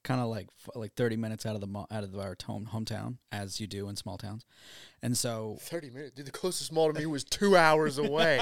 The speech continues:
Speaker 1: <laughs> Well, all right, so it was, like, thirty, uh, forty-five, forty-five minutes. And so, uh, we go,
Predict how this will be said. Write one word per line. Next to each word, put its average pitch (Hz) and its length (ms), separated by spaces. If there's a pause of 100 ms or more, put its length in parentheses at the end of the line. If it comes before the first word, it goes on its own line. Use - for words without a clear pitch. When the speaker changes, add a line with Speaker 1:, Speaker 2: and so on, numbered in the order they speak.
(160)
Speaker 1:
<laughs> - 0 (2000)
Well, 165 100
all 170 60
right, 143 140
so 165 200 (340)
it 120 200
was, 165 120
like, 170 160
thirty, 170 300
uh, 180 140
forty-five, - 580 (120)
forty-five - 400
minutes. - 140 (680)
And 139 240
so, 131 540
uh, 123 280
we 117 100
go, 131 200